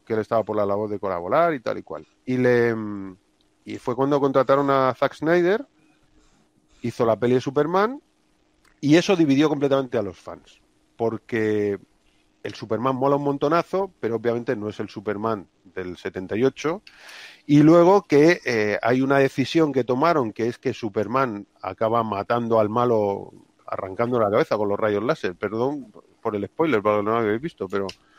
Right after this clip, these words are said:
al General Zod le arranca la cabeza con los rayos láser de los ojos. Es muy loco eso, ¿no? Y es como que los fans se dividieron, en plan, "Superman no mataría jamás", ¿no? Este rollo, "Jamás Supa-, ma-, Su-,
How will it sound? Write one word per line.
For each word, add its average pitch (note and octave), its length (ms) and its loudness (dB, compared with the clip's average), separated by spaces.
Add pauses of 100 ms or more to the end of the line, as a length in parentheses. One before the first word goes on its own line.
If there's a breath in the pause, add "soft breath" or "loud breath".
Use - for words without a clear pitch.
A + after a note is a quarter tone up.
(400 soft breath)
al G2 180 0
General A#2 340 2
Zod E3+ 320 0
le A#2 100 -2
arranca A#2+ 340 2
la C3+ 100 4
cabeza A2+ 380 2
con D#3 100 0
los A2+ 120 2
rayos B2+ 260 2
láser C#3 280 0
de D3+ 80 -2
los G#2+ 220 -6
ojos. - 400 -8 (960)
Es F#2+ 60 -14
muy F#2+ 180 -8
loco A2+ 260 0
eso, F#2+ 200 -14
¿no? D3+ 220 -12 (520 soft breath)
Y B2 100 2
es C3+ 100 2
como D#3+ 260 2
que D3+ 120 4
los C3+ 160 4
fans D#3 220 2
se F#3 60 4
dividieron, A2+ 440 2
en G#2 140 -4
plan, A#2 360 -2
"Superman C#3 460 -2
no F3 100 4
mataría F3 460 2
jamás", G3+ 560 0
¿no? G3 140 -2
Este D#3+ 180 -6
rollo, C3 300 -4
"Jamás D#3+ 320 -4
Supa-, F3 280 -4
ma-, F3 220 -2
Su-, - 240 -18